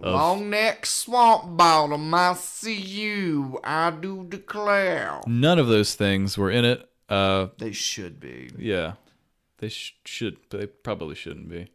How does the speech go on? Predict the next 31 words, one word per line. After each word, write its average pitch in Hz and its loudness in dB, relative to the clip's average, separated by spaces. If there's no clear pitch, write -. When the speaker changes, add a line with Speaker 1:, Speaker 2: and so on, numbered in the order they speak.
Speaker 2:
No, 196 2
they 196 2
definitely 170 4
Speaker 1:
It's 151 0
better. 175 8
Speaker 2:
should. 156 0
Speaker 1:
It's 156 2
better 147 6
than 101 2
that. 92 0
I 101 -4
mean, 101 -2
if 101 -2
you're 127 0
listening 113 -2
to 95 0
this, 95 -2
you've 98 -6
probably, 92 0
you've 98 -2
either 98 0
watched 101 -2
clips 165 0
of 143 0
Red 147 2
Dead 139 2
or 113 4
you've 95 -2
played 131 0
it, 123 -2
and 90 -6